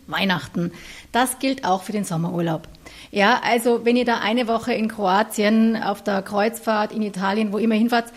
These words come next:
ähm, was immer ihr da macht, das ist nicht das Ausschlaggebende für die Figur. Und ja, es kann sein, dass man da ein, zwei Kilo zunimmt. Wie man das nicht macht, besprechen wir auch noch gleich.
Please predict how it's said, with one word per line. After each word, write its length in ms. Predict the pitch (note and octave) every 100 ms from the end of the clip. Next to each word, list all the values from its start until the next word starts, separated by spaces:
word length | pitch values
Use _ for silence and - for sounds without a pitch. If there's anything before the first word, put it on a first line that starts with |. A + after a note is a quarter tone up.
| - - -
ähm, 540 | - A#3 A3 A3+ A3+ A3+
was 220 | A3+ A3+ A#3+
immer 140 | B3+
ihr 80 | A#3+
da 100 | G#3+
macht, 280 | F#3+ G#3+ - -
das 220 | F#3 F3+
ist 220 | - G#3+
nicht 200 | A3 A3
das 180 | G3+ F#3
Ausschlaggebende 680 | - F3+ - G#3 G#3 G3 G3
für 140 | F#3+ F#3
die 120 | F#3+
Figur. 640 | - F#3 G3 A3 D4+ F4 - - -
Und 260 | - B3 A#3
ja, 400 | F#3+ E3+ G3 A3 A3
es 140 | -
kann 220 | F3+ F3+
sein, 140 | F#3 G3+
dass 100 | A3
man 100 | G#3+
da 80 |
ein, 160 | F3+ G3
zwei 160 | - G3
Kilo 240 | G#3 F#3+
zunimmt. 520 | F#3+ C4+ D#4+ F4+ E4
Wie 100 | A#3
man 120 | A3
das 180 | G#3 F3+
nicht 300 | A3+ C4 -
macht, 300 | A3+ G#3+ -
besprechen 340 | A3 - G3+ F3+
wir 120 | F3+
auch 60 |
noch 140 | C#4 D#4
gleich. 260 | C#4+ C4+